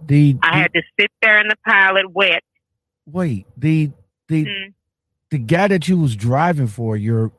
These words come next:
Speaker 1: your boss, literally left
Speaker 2: Yeah.
Speaker 1: you at lit-, uh, literally left you at the Pilot after the accident?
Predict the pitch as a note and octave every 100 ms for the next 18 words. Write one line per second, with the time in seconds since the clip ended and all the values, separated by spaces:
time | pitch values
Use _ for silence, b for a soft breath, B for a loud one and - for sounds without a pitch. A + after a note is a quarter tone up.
0 | _ C3+ A#2+ A2 F#2 E2+ C#3+ C#3 F#2 E2+
1 | - - _ _ _ _ _ _ _ _
2 | A#2+ C3 D#3+ F#3 F#3+ F#3+ F#3 C#3+ C3+ D#3
3 | D3+ F4 A4 F3 - D3 D3 C3+ B2+ C3+
4 | C#3 D#3 D#3+ D#3+ - A#2 B2+ C2+ - A2
5 | D3 G3 F#3+ F#3 F#3 D3 A#2+ D3+ F3+ -
6 | F3+ - E3 - C3 - B2+ D3+ E3+ F#3
7 | F#3 _ _ _ _ _ _ _ _ _
8 | - D3+ F3+ G#3+ F#3 - - D3 F#3+ -
9 | A3+ B3+ A#4+